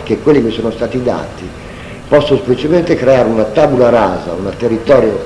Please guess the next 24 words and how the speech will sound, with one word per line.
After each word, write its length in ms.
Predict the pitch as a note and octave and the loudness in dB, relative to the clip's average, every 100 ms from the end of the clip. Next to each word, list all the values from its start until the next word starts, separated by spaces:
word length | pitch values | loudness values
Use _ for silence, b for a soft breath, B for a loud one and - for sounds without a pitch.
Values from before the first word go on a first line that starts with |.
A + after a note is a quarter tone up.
| - B B - | -10 B B -10
di 140 | A2+ C3 | -2 0
nessuno, 640 | A#2 - C3+ A#2+ F#2 F2+ - - | 0 -2 -2 0 0 -6 -10 -14
e 20 | |
infatti 400 | F#2 - G#2+ - | -14 -6 -6 -4
c'è 140 | - F#2+ | -6 -6
una 180 | F#2 F2+ - | -6 -6 -8
percentuale 500 | F#2+ G2 F2+ A2 F#2 | -10 -8 -2 0 2
elevata 340 | F2+ G#2 - A2+ | 0 -2 -4 -6
di 80 | G2 | -8
nichilismo 480 | F2 G#2 A2 F#2 | -6 -2 -2 -2
in 120 | D#2+ - | -8 -10
quella 180 | F2+ F2 | -8 -8
generazione, 720 | E2+ F2+ G#2+ - E2+ G2+ B2 B B | -10 -8 -10 -6 -6 -4 -6 B B
in 160 | B2 B2+ | -6 0
cui 140 | E3 | 2
distruggo 480 | B2+ C3 - D#3+ A2+ | 2 0 2 2 2
tutto 260 | A2 A2+ G#2 | -2 -4 -2
ciò 240 | - - | 0 0
che 80 | F#2+ | -2
sembra 460 | - B2 A2+ G#2 G2+ | -4 -2 -2 -2 0
vero, 400 | A#2 G#2+ F#2 E2+ | 2 2 2 -4
che 160 | F2 | -6
sembra 320 | A#2+ A2 A2 | -4 -2 -2
giusto, 520 | A2+ F#2 - - D#3+ | -2 -6 -10 -4 -2